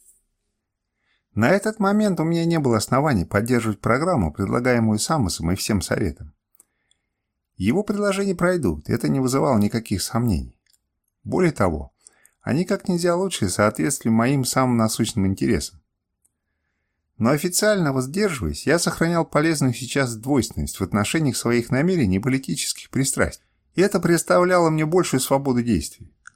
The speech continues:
Кроме того, я считал, что пока рано с полной уверенностью говорить о том, чья возьмёт. Как я и предполагал,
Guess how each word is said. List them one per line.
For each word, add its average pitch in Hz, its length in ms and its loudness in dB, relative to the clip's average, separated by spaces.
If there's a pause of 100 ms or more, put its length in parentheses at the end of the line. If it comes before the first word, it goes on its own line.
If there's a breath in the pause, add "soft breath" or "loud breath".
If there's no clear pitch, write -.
(100)
Кроме 208 320 2
того, 208 240 2
я 185 80 2
считал, 101 380 0
что - 180 -6
пока 139 320 0
рано 160 300 2
с - 80 -4
полной 120 400 2
уверенностью 127 480 2
говорить 131 340 2
о 101 80 2
том, 170 240 0
чья 175 180 -2
возьмёт. 117 400 0 (1300)
Как 196 260 0
я 208 120 -2
и - 20 0
предполагал, 180 760 2